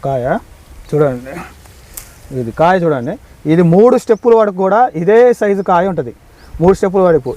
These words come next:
దీంట్లో కూడా ఏంటంటే చాలామందికి "అన్న చాలా పొడుగు వస్తున్నాయి కానీ గింజ లేదే, మరి ఎట్లానే?" అంటారు. అది కూడా మీకు చూపిస్తా. రెండు ఫస్ట్ స్టెప్, రెండు స్టెప్ పడ్డాయి. కాయ కూడా చూడండి, ఇది చూడండి, ప-, పగలగొట్టినప్పుడు ఎన్ని గింజలు పడుతున్నాయో చేయి పెట్టండి.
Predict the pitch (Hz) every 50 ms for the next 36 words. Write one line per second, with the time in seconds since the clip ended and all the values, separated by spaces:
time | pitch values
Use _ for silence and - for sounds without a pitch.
0 | - 135 185 214 220 226 247 240 240 233 226 226 208 196 202 202 202 202 185 220
1 | 208 - 190 190 202 202 196 196 190 190 196 185 202 196 180 185 196 190 - 185
2 | 175 196 - - 196 185 202 202 214 - - 208 196 190 185 196 190 190 156 175
3 | 185 190 202 190 190 185 175 180 180 190 185 - - - - - - 170 175 175
4 | 175 160 - 202 208 202 196 190 190 170 170 143 120 - _ _ _ - - -
5 | - - 143 165 196 196 233 233 226 214 185 165 202 190 208 190 - - 143 131
6 | 139 185 254 _ _ - - - - 156 180 202 240 226 - - 170 170 - -
7 | 233 - - 226 - - 247 254 220 196 202 208 - - 226 190 190 175 156 139
8 | 135 165 247 _ _ _ _ _ - - - 175 175 190 208 202 214 190 185 170
9 | 151 123 113 - _ _ _ _ _ _ _ _ _ _ _ - - - - -
10 | - - - - - - - - - - - - - _ - - - - - -
11 | - - 165 156 180 185 196 175 143 139 180 226 208 - 175 175 185 190 - 180
12 | 175 180 214 220 208 214 202 - 208 202 185 - 190 156 143 160 196 - - -
13 | - - - - 156 190 214 202 208 208 214 214 202 190 190 180 - 190 190 196
14 | 185 - 165 170 170 165 160 170 170 175